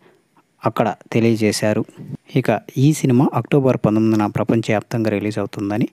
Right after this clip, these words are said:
అందరూ థియేటర్‌కు వచ్చి మాత్రమే చూడాలని ఆమె చెప్పుకొచ్చారు.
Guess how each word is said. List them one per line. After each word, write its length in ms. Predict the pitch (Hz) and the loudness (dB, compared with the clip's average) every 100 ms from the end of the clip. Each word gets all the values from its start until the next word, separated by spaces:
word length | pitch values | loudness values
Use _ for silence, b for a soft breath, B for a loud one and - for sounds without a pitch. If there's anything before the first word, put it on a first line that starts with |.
| b b b | b b b
అందరూ 340 | - 127 156 143 - | 2 4 4 2 -4
థియేటర్‌కు 500 | - 120 123 123 123 107 | -2 0 2 0 -2 -4
వచ్చి 220 | 101 110 | -2 -2
మాత్రమే 420 | 104 101 123 117 | -2 -2 -2 -2
చూడాలని 580 | - 101 104 98 110 - - b - | -2 -4 -4 -2 -2 -4 -6 b -2
ఆమె 180 | 113 117 | 0 0
చెప్పుకొచ్చారు. 680 | - - 101 101 107 98 | -2 -6 -4 -2 -2 -2